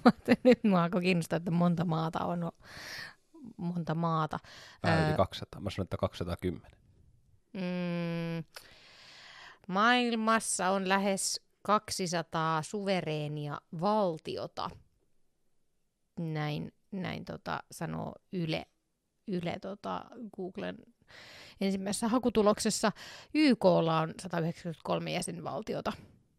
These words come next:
Speaker 1: Kaksi
Speaker 2: Okei.
Speaker 1: tarkkailijajäsentä ja lisäksi useita muita jäseniä. Ää, kuitenkin noin neljäkymmentä miljoonaa ihmistä asuu alueilla, jotka eivät ole varsinaisia valtioita. Miten se on mahdollista?
Speaker 2: Wow.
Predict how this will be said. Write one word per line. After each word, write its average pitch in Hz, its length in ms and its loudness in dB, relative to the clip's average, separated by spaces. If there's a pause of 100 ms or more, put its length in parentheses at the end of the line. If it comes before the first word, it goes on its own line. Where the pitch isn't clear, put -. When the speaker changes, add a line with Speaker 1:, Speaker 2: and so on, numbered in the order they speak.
(480)
Speaker 1:
Kaksi - 280 4
Speaker 2:
Okei. 180 100 0
Speaker 1:
tarkkailijajäsentä 160 1120 2
ja 156 160 -2
lisäksi 170 380 -4
useita 170 340 -4
muita 160 300 -4
jäseniä. 175 500 -8 (680)
Ää, 170 380 2
kuitenkin 254 440 4
noin 240 160 4
neljäkymmentä 220 580 4
miljoonaa 180 520 2
ihmistä 220 420 -2
asuu 170 260 -2
alueilla, 202 600 4
jotka 196 260 -4
eivät 214 300 -2
ole 180 260 0
varsinaisia 180 680 -4
valtioita. 220 580 0 (640)
Miten 240 180 0
se 202 80 4
on 196 60 6
mahdollista? 175 480 -2 (1160)
Speaker 2:
Wow. 50 360 -8